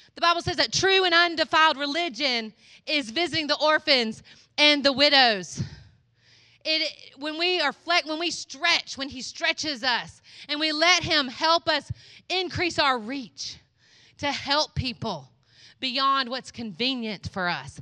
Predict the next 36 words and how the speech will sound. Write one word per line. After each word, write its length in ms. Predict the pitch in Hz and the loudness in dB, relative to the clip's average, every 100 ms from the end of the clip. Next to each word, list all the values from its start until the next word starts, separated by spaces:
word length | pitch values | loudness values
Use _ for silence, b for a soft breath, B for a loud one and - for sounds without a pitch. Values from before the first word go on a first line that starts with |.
| B B B | B B B
It's 160 | 302 | -4
not 200 | 359 302 | 0 0
convenient 920 | - 285 233 185 302 320 277 220 170 - B B | 0 -4 -6 -2 0 0 -2 -4 -6 -16 B B
for 100 | 247 | -6
me 140 | 247 | -4
to 80 | 220 | -6
stretch. 540 | 180 - 226 180 131 - - | -8 -8 -6 -6 -10 -18 -12
Oh, 440 | 240 226 214 202 | -8 -8 -10 -14
I 160 | 165 226 | -12 -6
gotta, 180 | 254 220 | -4 -4
like, 180 | 202 | -8
do 120 | 196 240 | -8 -2
that 160 | 220 | -2
on 140 | 202 - | -2 -2
purpose. 680 | - 220 - - - - - - _ B B B B | -2 0 0 0 -18 -20 -20 -20 _ B B B B
It 160 | 285 285 | -2 0
increases 480 | 294 277 269 233 | 0 -4 -8 -6
our 160 | 208 190 | -4 -4
reach. 540 | 165 214 151 - - - B B B | -6 -10 -10 -12 -12 -14 B B B
It 160 | 294 339 | 0 2
increases 520 | 392 - 381 349 311 | 2 2 0 2 2
our 160 | 294 254 | 4 4
hits. 440 | - 381 247 - | 2 0 0 -4
We 100 | 302 | -10
can 100 | 285 | -8
hit 240 | 294 330 | -8 -8
sin 300 | - 349 320 | -10 -8 -6
right 180 | 285 302 | 0 0
in 60 | 269 | 0
the 100 | 269 | -6
head 360 | 277 277 226 - B | -4 -4 -4 -6 B
and 160 | - 269 | -12 -8
put 160 | 320 349 | -2 2
off 320 | 330 311 - | 4 2 0
those 280 | 277 262 - | -2 -2 -4
things 420 | 269 240 190 | -4 -4 -8